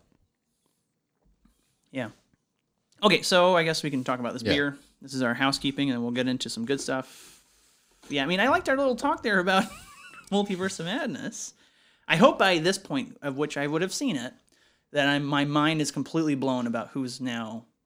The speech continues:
Speaker 1: involved. But anyway, this is lemon icebox beer from Martin House. Some lemon, lactose, uh, graham cracker.
Speaker 2: You know, I, I noticed the other day,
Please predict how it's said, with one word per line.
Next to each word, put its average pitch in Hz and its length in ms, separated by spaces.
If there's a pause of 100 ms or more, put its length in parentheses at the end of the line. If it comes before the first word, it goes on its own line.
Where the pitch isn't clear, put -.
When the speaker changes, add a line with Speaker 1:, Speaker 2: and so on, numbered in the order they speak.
(200)
Speaker 1:
involved. 113 360
But 196 80
anyway, 233 160
this 208 160
is 151 160
lemon 285 280
icebox 269 480
beer 190 340
from 170 240
Martin 185 280
House. 110 480 (840)
Some 117 220
lemon, 143 460 (680)
lactose, 135 840 (720)
uh, 117 280
graham 131 320
cracker. 131 600 (540)
Speaker 2:
You 190 100
know, 196 220 (100)
I, 175 160 (180)
I 170 100
noticed 160 480 (460)
the 135 160
other 139 160
day, 131 300